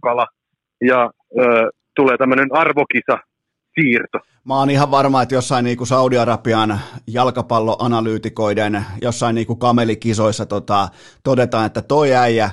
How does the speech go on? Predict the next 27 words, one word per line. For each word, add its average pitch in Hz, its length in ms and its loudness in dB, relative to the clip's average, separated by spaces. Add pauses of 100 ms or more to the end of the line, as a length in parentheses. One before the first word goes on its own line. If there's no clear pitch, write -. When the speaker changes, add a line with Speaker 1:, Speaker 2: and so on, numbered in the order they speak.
(100)
Speaker 2:
toi 131 200 2
me 117 100 2
halutaan, 110 460 0
se 127 60 0
ampuu 135 320 0
puolesta 156 680 0
kentästä 117 640 -2
maaleja. 98 440 0
Eli 110 100 0
joku 143 200 -2
vaikka 135 240 -2
Manchester 127 560 -2
Cityn 139 380 0
omistaja 120 520 2
tai 131 180 0
Speaker 1:
<laughs> - 40 -8
Speaker 2:
P - 20 -2 (220)
S - 100 -6
G:n 117 200 -2
omistaja 117 400 -2
toteaa, 117 360 0
että 107 220 -4 (300)
hei, 143 160 2
tolla 175 340 2
mennään 120 360 2
luvattuun 110 480 0
maahan, 98 300 -2